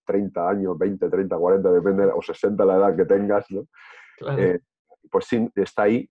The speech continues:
Speaker 1: y surge, y surge ese condicionamiento. Entonces, como no lo observes, como te lo creas y
Speaker 2: Ujú.
Speaker 1: des, eh, veracidad a todo lo que opinas, pues te vas a creer que siempre son los demás los que quieren fastidiarte,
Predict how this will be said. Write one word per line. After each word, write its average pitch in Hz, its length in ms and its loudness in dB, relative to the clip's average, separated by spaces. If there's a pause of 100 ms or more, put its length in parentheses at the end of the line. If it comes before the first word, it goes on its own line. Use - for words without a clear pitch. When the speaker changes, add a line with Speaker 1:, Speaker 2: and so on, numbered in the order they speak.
Speaker 1:
y 95 140 -8
surge, 104 500 -4 (140)
y 90 100 -14
surge 95 360 -8
ese 95 180 -4
condicionamiento. 90 920 -6
Entonces, 82 320 -10
como 90 240 -4
no 90 160 -2
lo 104 100 2
observes, 104 560 -4
como 87 220 -10
te 95 120 -4
lo 80 120 -4
creas 104 500 -2 (340)
y 101 200 -6
Speaker 2:
Ujú. 87 100 -8
Speaker 1:
des, 92 300 -10
eh, 90 300 -4
veracidad 95 640 -2 (180)
a 82 120 -12
todo 92 220 -4
lo 92 140 -4
que 90 180 -4
opinas, 98 560 -8 (440)
pues 82 240 -14
te 80 100 -4
vas 80 220 -6
a 82 80 -8
creer 85 260 -4
que 92 140 -4
siempre 85 320 -8
son 90 160 -4
los 87 120 -2
demás 82 280 -4
los 90 120 -8
que 92 120 -8
quieren 82 240 -6
fastidiarte, 98 720 -4